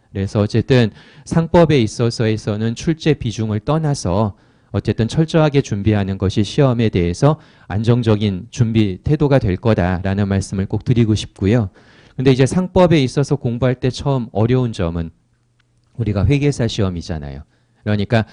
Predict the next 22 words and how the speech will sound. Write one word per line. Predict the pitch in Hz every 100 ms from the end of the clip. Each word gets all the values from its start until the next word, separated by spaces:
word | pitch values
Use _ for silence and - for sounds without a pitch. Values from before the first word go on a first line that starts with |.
| - - -
회계학에 | 180 175 180 175 156 147
대해서는 | 135 127 - 139 139
어느 | 104 113
정도 | 120 127
공부할 | 120 113 127 127
마음을 | 110 107 117 117
갖고 | - - - 107 - _ - -
또 | 120
적응 | - 117 135
기간이 | 139 120 120 120
좀 | 123 110
있긴 | 104 - 117
하지만 | 123 - 98 113 98 82 _ _ _ _
이 | 110
상법이라는 | - 175 170 185 185 170 156 151
과목은 | 135 113 110 131 120 -
법에서 | - 101 139 156 175
나온 | 160 135 123
과목이다 | 117 95 95 92 92 90
보니까 | 87 87 85 - 139 92 - _ _ _
아주 | - 131 143
생소합니다. | - 160 143 107 90 80 69 71